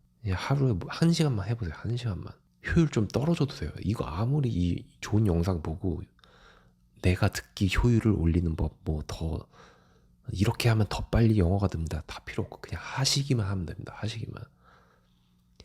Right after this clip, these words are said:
이런 걸 보고 뭐 효율 올리려고 더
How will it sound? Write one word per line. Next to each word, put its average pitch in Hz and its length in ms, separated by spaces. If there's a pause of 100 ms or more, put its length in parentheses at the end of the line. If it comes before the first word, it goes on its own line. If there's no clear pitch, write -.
(240)
이런 135 320
걸 131 160
보고 104 520
뭐 92 540 (800)
효율 127 420
올리려고 101 680
더 82 440